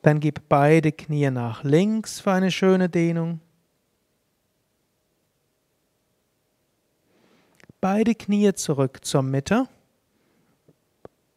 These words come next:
und komme zur Entspannungslage,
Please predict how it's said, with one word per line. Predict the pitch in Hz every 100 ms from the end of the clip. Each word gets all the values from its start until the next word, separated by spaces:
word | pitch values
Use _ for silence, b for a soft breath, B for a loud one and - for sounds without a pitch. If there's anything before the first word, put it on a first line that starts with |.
| -
und | 214 220
komme | - 156 160 185 - b b b b _
zur | - 185
Entspannungslage, | 202 - - 175 180 175 - 175 170 175 185 190